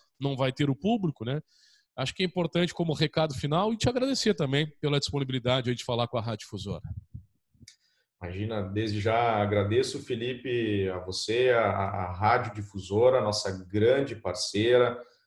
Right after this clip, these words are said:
Speaker 2: né? S-, sempre a Difusora tá presente nas festas, né? Mas esse ano também de forma muito especial, nos acompanhando, realizando as transmissões da trezena, todos os dias dezoito horas até o dia doze, né?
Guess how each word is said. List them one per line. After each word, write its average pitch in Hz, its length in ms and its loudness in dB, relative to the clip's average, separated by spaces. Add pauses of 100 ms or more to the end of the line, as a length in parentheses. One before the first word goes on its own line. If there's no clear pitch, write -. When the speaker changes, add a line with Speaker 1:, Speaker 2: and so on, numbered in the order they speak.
(160)
Speaker 2:
né? 92 160 -4
S-, - 360 -6
sempre - 320 -4
a - 40 -6
Difusora 113 440 0
tá 104 80 2
presente 104 440 0
nas 92 160 -6
festas, 107 520 2
né? 98 120 -2
Mas 98 160 0
esse 98 220 -4
ano 104 300 -2 (300)
também 104 220 -2
de 98 60 -2
forma 107 260 0
muito 123 280 -2
especial, 104 840 0 (500)
nos 92 200 -8
acompanhando, 104 1400 0 (100)
realizando 104 540 0
as 104 140 -2
transmissões 104 500 0
da 104 100 2
trezena, 107 800 0
todos 107 340 -6
os 98 100 -4
dias 104 200 2
dezoito 101 480 -2
horas 113 480 6
até 98 260 0
o 98 140 2
dia 92 540 -2
doze, 151 420 0
né? 104 220 -6